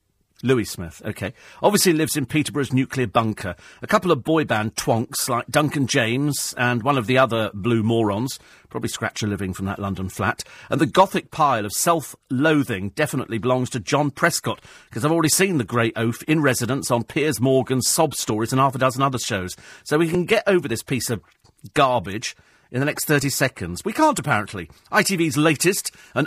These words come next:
arguably most desperate attempt to give Keith Lemon a Saturday night hit must be stretched out over a full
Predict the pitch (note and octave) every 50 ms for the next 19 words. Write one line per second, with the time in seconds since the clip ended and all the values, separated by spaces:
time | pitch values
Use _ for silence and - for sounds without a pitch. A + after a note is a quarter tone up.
0 | - - E3+ F#3+ G#3 G3 D#3+ - C#3 G#2+ F2+ A#2 A#2+ A#2 B2+ C3+ B2+ G2+ G#2 G2
1 | - F#3+ F#3 - - G3+ D#3+ D3+ D3 - - D#3+ D3 A2+ - - G#2 - C#3+ B2+
2 | - - - - F#3 F3 - - A#2+ C#3+ E3 D#3+ C3 G#2 G2 G2 - - - -
3 | - - - - - - - D#3+ E3+ - D3+ B2+ C3 A#2+ A#2+ A#2 A2 - - -
4 | - - - - B2+ A#2 - C#3 B2 - - - - F#3 G3 - - - D3+ A#2
5 | A2 A#2+ - - - _ - - - - _ - - C#3 C#3+ A2+ B2 B2+ B2 -
6 | - - - G3 D3 B2+ C#3 C#3+ -